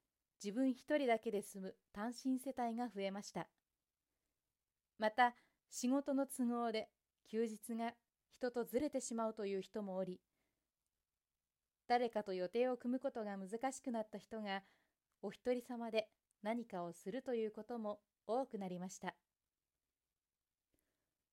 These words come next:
その他、人と一緒だと気を使うことも多いため、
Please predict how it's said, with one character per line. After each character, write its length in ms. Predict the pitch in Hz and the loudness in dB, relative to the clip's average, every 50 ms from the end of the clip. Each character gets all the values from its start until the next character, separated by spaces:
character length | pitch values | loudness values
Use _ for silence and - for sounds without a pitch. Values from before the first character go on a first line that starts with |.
| _ _ _ _ _ _ _ - | _ _ _ _ _ _ _ -4
そ 80 | - 262 | 0 2
の 140 | 247 269 262 | 2 2 2
他、 360 | 269 269 - - 254 254 247 - _ _ _ _ _ _ _ _ _ - | 0 0 4 6 6 6 6 2 _ _ _ _ _ _ _ _ _ -8
人 200 | - - 294 285 | -2 0 0 4
と 100 | - 294 | 4 4
一 80 | 294 262 | 4 4
緒 200 | - - 294 277 | 2 0 0 2
だ 100 | 285 277 | 2 2
と 220 | - 247 214 - _ _ _ _ _ - - | 4 2 2 0 _ _ _ _ _ -8 -4
気 100 | 202 190 | -2 0
を 100 | 214 226 | 0 -2
使 300 | 220 - - - 233 226 | -4 -2 2 4 4 4
う 60 | 220 | 4
こ 120 | 220 233 | 2 -2
と 140 | 226 233 220 | -2 -2 -2
も 320 | 196 180 170 170 190 233 | -2 -2 0 2 6 6
多 60 | 262 262 | 6 6
い 100 | 240 226 | 4 2
た 160 | - 190 185 | -4 -6 -6
め、 180 | 180 190 - | -6 -6 -8